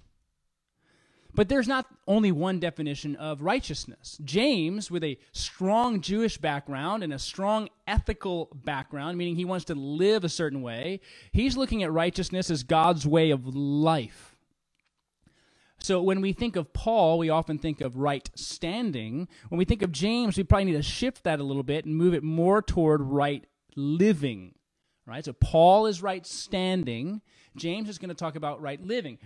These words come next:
Human anger doesn't accomplish the righteous life. Some transi-, translations say it like this, "the righteous life that God desires."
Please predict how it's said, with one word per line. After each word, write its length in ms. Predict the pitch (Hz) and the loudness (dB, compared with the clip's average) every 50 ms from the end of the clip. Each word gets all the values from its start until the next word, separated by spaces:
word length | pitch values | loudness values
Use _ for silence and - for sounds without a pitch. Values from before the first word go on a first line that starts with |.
| 104 _ | -20 _
Human 340 | - 196 233 294 294 214 | -6 -4 -4 -2 -2 -2
anger 260 | 175 156 156 160 170 160 | -2 -2 -2 -2 -4 -4
doesn't 300 | 147 185 190 - 185 170 | -2 -4 -4 -4 -4 -6
accomplish 600 | 147 - - 180 185 208 196 - 147 131 - - | -6 -6 -4 -4 -4 -4 -4 -6 -8 -10 -10 -10
the 100 | 139 131 | -10 -8
righteous 560 | 120 139 147 175 175 - - 170 - - - | -4 -4 -4 -4 -4 -6 -10 -10 -10 -10 -8
life. 320 | 135 143 147 135 117 - | -6 -4 -4 -4 -4 -6
Some 160 | - 156 151 | -4 -4 -4
transi-, 480 | 143 - 160 147 135 151 131 123 127 127 _ _ - 160 - _ - | -4 -4 -6 -6 -6 -8 -8 -10 -12 -14 _ _ -18 -18 -16 _ -8
translations 400 | 170 151 135 147 139 - 151 - | -6 -6 -6 -6 -8 -8 -10 -10
say 80 | 143 | -10
it 40 | 131 | -10
like 100 | 123 135 | -10 -10
this, 180 | 151 139 120 - - - - 131 - | -12 -12 -12 -14 -16 -20 -20 -16 -10
"the 100 | - 143 | -8 -6
righteous 680 | 135 135 139 147 160 180 180 - - 190 175 - - | -6 -4 -4 -2 -2 -4 -4 -4 -6 -6 -4 -6 -8
life 500 | 147 139 135 143 151 156 139 127 - - - | -8 -8 -4 -2 -2 -2 -2 -4 -8 -10 -10
that 220 | 135 120 - 135 | -10 -10 -10 -10
God 320 | 131 123 120 117 117 120 | -10 -8 -6 -6 -8 -10
desires." 800 | 113 113 110 104 120 110 107 98 87 76 - _ - - - - | -10 -12 -12 -10 -8 -8 -8 -8 -10 -12 -16 _ -20 -20 -20 -20